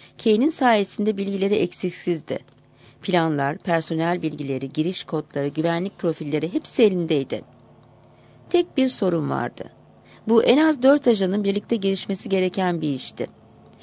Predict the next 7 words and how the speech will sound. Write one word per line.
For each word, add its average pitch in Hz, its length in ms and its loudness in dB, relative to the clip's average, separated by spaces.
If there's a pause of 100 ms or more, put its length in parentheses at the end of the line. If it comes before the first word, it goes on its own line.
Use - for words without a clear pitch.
(240)
Ama 240 340 2 (160)
Nava 202 220 2
tek 262 300 -2
başınaydı 165 560 -2
ve 294 60 2
yaralıydı. 220 680 4 (800)
Gerçi 262 480 4